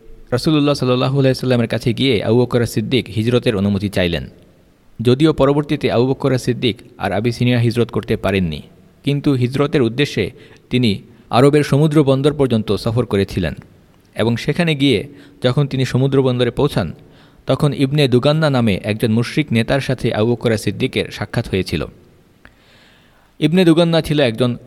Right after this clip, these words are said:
গোত্রপ্রধান বা নেতা, আর জাহিলি যুগ থেকেই সে আবু বকর as-সিদ্দিককে খুব ভালোভাবে চিনত। জাহিলি যুগ থেকেই আবু বকর as-সিদ্দিক ছিলেন একজন নামী ব্যক্তি।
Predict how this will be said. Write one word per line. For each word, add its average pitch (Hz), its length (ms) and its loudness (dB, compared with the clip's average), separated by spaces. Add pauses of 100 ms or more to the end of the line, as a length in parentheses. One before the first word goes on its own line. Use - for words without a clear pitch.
(160)
গোত্রপ্রধান 131 760 0
বা 101 140 0
নেতা, 92 320 -2 (1040)
আর 120 260 0
জাহিলি 151 300 2
যুগ 151 200 0
থেকেই 156 400 -2 (200)
সে 135 180 0
আবু 135 200 2
বকর 139 240 0
as-সিদ্দিককে 123 680 -4 (140)
খুব 127 160 0
ভালোভাবে 113 380 2
চিনত। 95 320 -2 (1300)
জাহিলি 156 260 0
যুগ 147 200 0
থেকেই 151 300 0
আবু 127 180 4
বকর 127 200 -2
as-সিদ্দিক 127 540 -2
ছিলেন 120 320 0
একজন 104 400 0 (180)
নামী 117 340 2
ব্যক্তি। 127 400 -2